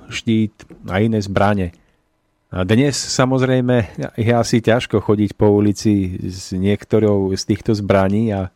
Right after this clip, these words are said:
pôsobilo by to divne a smiešne. Ale cez to všetko, a, by ten muž mohol mať tieto zbrane ducha zosobnené vo svojom vnútri, vo svojej povahe.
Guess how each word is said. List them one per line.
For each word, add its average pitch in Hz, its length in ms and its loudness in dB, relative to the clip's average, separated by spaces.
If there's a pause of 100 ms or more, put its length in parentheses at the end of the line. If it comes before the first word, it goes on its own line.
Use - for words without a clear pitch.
(140)
pôsobilo 101 560 -2
by 101 80 -2
to 104 160 -2
divne 95 480 -2
a - 20 -4
smiešne. 95 640 -6 (580)
Ale 190 220 0
cez - 160 0
to 139 160 0
všetko, 139 480 0
a, - 1200 -2 (880)
by 113 240 0
ten 123 240 2
muž 135 400 0
mohol 113 640 2
mať 104 400 0
tieto 113 560 0 (160)
zbrane 101 720 0
ducha 110 560 0 (160)
zosobnené 107 800 0
vo 104 280 2 (240)
svojom 104 640 0
vnútri, 104 400 -2
vo 87 160 -2
svojej 101 360 0
povahe. 98 480 0